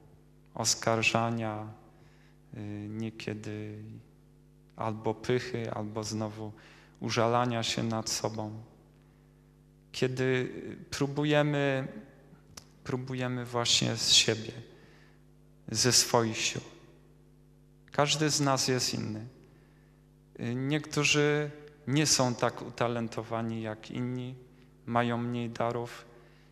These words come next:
i, i są skorzy do tego, żeby użalać się nad sobą i,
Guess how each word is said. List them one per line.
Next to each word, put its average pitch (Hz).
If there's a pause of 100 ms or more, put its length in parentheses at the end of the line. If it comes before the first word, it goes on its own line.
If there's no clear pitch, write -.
(180)
i, 123 (180)
i 127
są 131
skorzy 123
do 120
tego, 117
żeby 113
użalać 113
się -
nad 113
sobą 117
i, 113